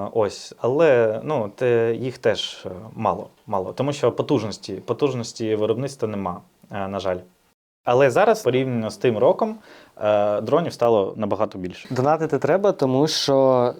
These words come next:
Speaker 2: завдяки донатам, завдяки ініціативам, е, волонтерів, цивільних людей, завжди можна швидко, як то кажуть, підганяти параметри під ситуацію.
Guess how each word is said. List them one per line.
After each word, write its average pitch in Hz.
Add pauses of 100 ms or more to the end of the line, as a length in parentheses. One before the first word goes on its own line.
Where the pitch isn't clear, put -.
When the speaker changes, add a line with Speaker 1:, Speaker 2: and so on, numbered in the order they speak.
Speaker 2:
завдяки 127
донатам, 143
завдяки 117
ініціативам, 110 (160)
е, 107
волонтерів, 117
цивільних 113
людей, 131 (440)
завжди 113
можна 120
швидко, 120 (380)
як 131
то 117
кажуть, 113
підганяти 123
параметри 123
під 113
ситуацію. 113